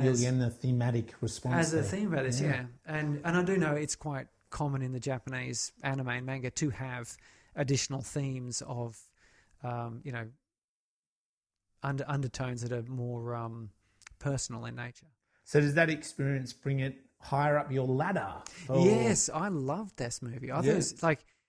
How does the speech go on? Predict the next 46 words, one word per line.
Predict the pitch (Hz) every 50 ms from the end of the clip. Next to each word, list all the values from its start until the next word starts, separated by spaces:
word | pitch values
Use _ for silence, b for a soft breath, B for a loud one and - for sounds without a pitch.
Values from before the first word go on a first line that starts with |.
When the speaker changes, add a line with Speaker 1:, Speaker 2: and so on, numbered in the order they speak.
| _ _ _ _ _ _ _ _ _ _ -
Speaker 2:
at | 160 151 -
first | - - - 185 196 202 196 -
it |
was | 180 147
kinda | - 170 160 151
like, | 143 139 131 - - -
there's | 147 139 135
just | 151 139 - -
monster | 135 127 135 135 - - 139
after | 135 131 - -
monster, | 127 131 131 131 - 143
same | 131 - 113 - 107
Speaker 1:
Yeah. | 101
Speaker 2:
thing, | 101 143 135 135
like, | 131 127 127 120 - - _ _ _ _ _ _ _
but | - 143 135 127 - _ _ _ _ _ _ _ _ _ _ _ _ _ _ _ _ _ _ _ _ _ -
yeah, | 151 156 170 170 156 139 135
because | 135 135 147 143 147 151 - 185 185
I | 196 165
was | 160 147
sort | - 185 175
of | 170
getting | 170 170 147
a | 117
Speaker 1:
You | 110
Speaker 2:
bit |
Speaker 1:
got | 123 117 120
Speaker 2:
more | 156 - - -
Speaker 1:
that | - 139 143
Speaker 2:
out | 156 165 160
of | 143
Speaker 1:
depth | 143 143 135
Speaker 2:
it. |
Speaker 1:
to | 123 117
a |
Speaker 2:
Yeah, | - -
Speaker 1:
symbolic | - 127 123 123 120 117 120 120 113 107
Speaker 2:
it's, | - - -
it's | - 175 170 -
Speaker 1:
story. | - 214 220 214 - 120
Speaker 2:
really | 117 113 113
quite, | 170 160 151 143 - - - _ -
Speaker 1:
Yeah. | - 120 117 113 113
Speaker 2:
quite, | - - - 160 151 147 135 - _ - 147
uh, | 143 135 131 127 127 123 131
nice. | 139 135 139 147 151 139 123 113 - - -